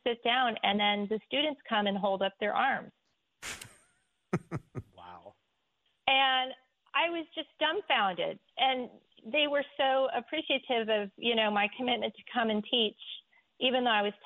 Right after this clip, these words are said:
Speaker 1: tired. And so I sat and they held up my arms and they prayed for me. And I don't even know if I even heard a word that they said, because
Speaker 2: <laughs>
Speaker 1: what they were doing was so powerful.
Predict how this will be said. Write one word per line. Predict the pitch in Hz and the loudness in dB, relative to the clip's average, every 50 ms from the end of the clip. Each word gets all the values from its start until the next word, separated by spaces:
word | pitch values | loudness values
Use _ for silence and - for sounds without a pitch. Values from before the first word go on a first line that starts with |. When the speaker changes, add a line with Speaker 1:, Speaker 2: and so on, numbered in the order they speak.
| - - | -4 -2
Speaker 1:
tired. | 302 339 370 285 247 233 226 | 0 2 2 2 0 0 -2
And | 247 247 233 - _ | -4 -4 -4 -4 _
so | 262 247 247 - _ _ - | -2 -2 -2 -4 _ _ 0
I | 247 262 - - - | 0 0 -4 -4 -2
sat | - 277 226 214 226 262 - - _ _ _ _ _ _ _ _ _ _ _ _ _ _ - | 0 2 2 2 0 0 -4 -12 _ _ _ _ _ _ _ _ _ _ _ _ _ _ -8
and | 285 311 | -6 -2
they | 330 370 403 302 311 | 0 0 -2 0 0
held | 320 302 311 | 0 0 2
up | 339 330 320 - | 0 -2 -2 -2
my | 311 320 320 302 285 - 480 494 | -4 -4 0 0 0 -2 -2 -4
arms | 427 226 165 - _ _ _ _ _ _ _ _ _ _ _ _ _ _ _ _ _ _ _ _ | -4 -6 -6 -8 _ _ _ _ _ _ _ _ _ _ _ _ _ _ _ _ _ _ _ _
and | 311 311 302 302 285 269 - - 226 | 2 2 2 0 -2 -4 -4 -2 0
they | 220 294 302 294 - | 0 0 0 -2 -2
prayed | - 339 427 523 - - | 0 0 0 0 -2 -6
for | 392 285 | -4 -2
me. | 247 196 - - - - _ _ _ _ - | -2 -2 -2 -4 -6 -10 _ _ _ _ 0
And | 277 285 285 - | 0 2 2 2
I | - 262 277 311 381 | 2 2 2 2 2
don't | 440 415 415 370 | 0 0 0 0
even | 359 349 330 349 | 0 0 0 0
know | 330 330 320 339 | 0 0 0 0
if | - - | 0 0
I | 294 320 | -2 -2
even | 311 - 311 302 269 | -2 -4 -8 -8 -4
heard | 269 302 320 285 | -2 -2 0 0
a | 262 | 0
word | 254 254 262 302 - | 0 0 -2 0 -2
that | 165 - - | -6 -2 -2
they | 294 320 - _ | -2 -2 -2 _
said, | 392 339 - | -2 0 0
because | - 233 - - 277 247 226 - _ _ _ _ - - _ _ - | 0 -2 0 0 0 0 0 -4 _ _ _ _ -20 -20 _ _ -20
Speaker 2:
<laughs> | - - - - _ _ 208 196 - _ _ _ | -20 -20 -20 -20 _ _ -12 -12 -12 _ _ _
Speaker 1:
what | - 247 320 302 311 302 | -2 0 0 0 2 2
they | 320 320 285 | 0 2 2
were | 285 277 254 | 2 0 0
doing | 220 - 277 339 453 494 403 294 | 0 0 0 2 2 2 0 0
was | 247 226 214 - _ | -2 -2 -4 -2 _
so | 208 190 190 - - | -2 -2 -2 0 -2
powerful. | 165 160 165 185 196 _ - - - - - | 0 0 0 -2 -4 _ -8 -8 -8 -8 -8